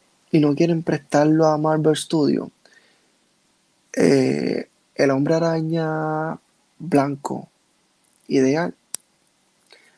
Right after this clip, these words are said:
puede ser Andrew Garfield, para vincularlo con el Hombre Araña negro,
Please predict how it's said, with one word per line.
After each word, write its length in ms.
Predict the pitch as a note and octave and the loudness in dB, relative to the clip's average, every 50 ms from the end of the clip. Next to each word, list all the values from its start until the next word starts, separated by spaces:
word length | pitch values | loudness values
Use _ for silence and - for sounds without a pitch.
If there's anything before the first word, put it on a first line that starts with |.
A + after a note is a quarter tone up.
| _ _ _ | _ _ _
puede 180 | - C#3 C#3 C3 | 0 2 2 2
ser 140 | - C#3 C3 | 0 -2 -4
Andrew 220 | C#3 C#3 C3+ B2 | -2 -2 -2 -2
Garfield, 400 | C3 - - - - - C3 - _ _ _ _ _ _ _ _ _ | -2 -4 -6 -8 -12 -16 -18 -18 _ _ _ _ _ _ _ _ _
para 220 | C3 B2 A#2+ A#2 | 0 2 2 2
vincularlo 500 | B2+ C3 C3+ C#3 - D#3 F3 F#3 F#3 F#3 | 2 0 0 0 0 0 2 2 0 2
con 200 | - C#3+ C#3 C3 | 2 2 2 4
el 60 | B2+ | 4
Hombre 240 | C3 C3 C#3 D3 D#3 | 4 4 4 4 2
Araña 340 | D3 D3 D3 D3 D3 D3+ D#3 | 2 4 2 0 0 -2 -4
negro, 360 | E3+ F3+ F3 D#3 C#3 C3+ D#3+ | -2 -2 -2 -4 -4 -6 -8